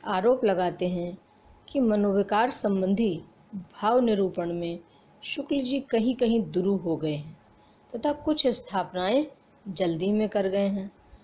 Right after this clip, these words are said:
इस संबंध में इतना समझना पर्याप्त है कि मनोविज्ञान एक रूखा विषय है।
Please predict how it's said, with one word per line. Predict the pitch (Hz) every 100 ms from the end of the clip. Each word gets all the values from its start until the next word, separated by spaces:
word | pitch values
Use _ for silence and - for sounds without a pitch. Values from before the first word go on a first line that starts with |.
| - _ _ -
इस | 302 -
संबंध | 233 202 196 196
में | 220 302 - _ _ _ _
इतना | 208 247 285 339
समझना | - 196 190 220 254
पर्याप्त | 254 185 170 160 -
है | 170 233 - - _ _ _
कि | 277
मनोविज्ञान | 254 214 190 180 165 196 240 185 - - - _ -
एक | 294
रूखा | 240 220 226 220
विषय | 180 151 160
है। | 147 156